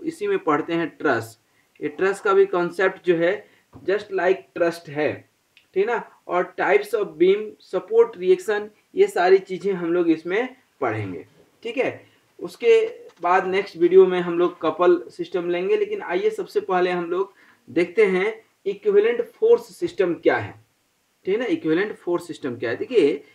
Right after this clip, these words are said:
हमने तो एक चीज़ आपको बताए हैं बहुत, अ, concept के साथ कि यदि number of force काम कर रहा हो, मान लीजिए ये टू पी, ये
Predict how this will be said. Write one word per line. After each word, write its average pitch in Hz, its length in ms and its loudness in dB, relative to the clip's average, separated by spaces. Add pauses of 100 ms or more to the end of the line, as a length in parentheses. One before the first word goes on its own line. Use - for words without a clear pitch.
(320)
हमने 208 220 0
तो 233 120 0
एक 196 340 4
चीज़ 220 180 -4
आपको 175 240 0
बताए 156 400 0
हैं 160 280 0
बहुत, 151 320 -4
अ, 123 760 -6
concept 147 420 -4
के 170 80 2
साथ 160 380 -2 (300)
कि 196 180 -8
यदि 190 220 4
number 190 380 2
of 233 220 2
force 214 340 4
काम 165 280 2
कर 151 180 0
रहा 127 300 0
हो, 131 280 -6 (140)
मान 143 140 -2
लीजिए 151 340 0
ये 143 180 -4 (120)
टू 147 140 -2 (100)
पी, 139 300 0 (380)
ये 156 300 0